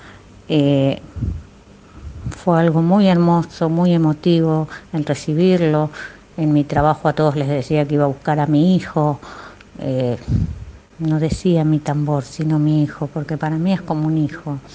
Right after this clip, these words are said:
Eh, lo amo. <laughs> Eh, es algo hermoso,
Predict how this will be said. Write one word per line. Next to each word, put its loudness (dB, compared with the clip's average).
Eh, -6
lo 2
amo. 2
<laughs> 4
Eh, -4
es -8
algo 2
hermoso, 0